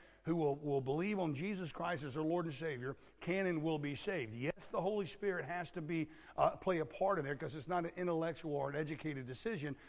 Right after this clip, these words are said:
That I understand. But people are not gonna desire to accept Jesus Christ without the conviction of the Holy Spirit,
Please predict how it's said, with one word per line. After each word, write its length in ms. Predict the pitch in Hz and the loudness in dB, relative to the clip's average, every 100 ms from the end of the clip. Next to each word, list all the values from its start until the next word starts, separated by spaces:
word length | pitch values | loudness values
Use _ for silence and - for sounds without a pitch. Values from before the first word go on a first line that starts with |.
| - 123 | -16 0
That 240 | 165 175 | 4 6
I 160 | 156 139 | 6 2
understand. 520 | 135 - 185 143 117 - - - _ 143 | -4 -4 -2 -2 -4 -14 -20 -20 _ 4
But 460 | 160 190 151 - | 4 4 -4 -8
people 320 | - 247 240 180 | 0 2 6 4
are 100 | 165 | 4
not 220 | 170 175 | 2 0
gonna 160 | 165 | -2
desire 800 | 147 151 127 165 196 226 135 143 | 0 -2 0 2 4 2 2 0
to 200 | 135 160 | 0 -4
accept 280 | 135 - 165 | -4 -4 -4
Jesus 320 | 135 143 135 | -4 -4 -6
Christ 300 | - 151 143 | -2 -2 0
without 340 | 180 175 226 226 | 0 2 0 0
the 80 | 214 | 0
conviction 460 | 175 147 143 139 | 0 -2 -4 -2
of 60 | 127 | 0
the 40 | |
Holy 160 | 131 127 | 0 0
Spirit, 420 | - 120 123 | -2 -2 0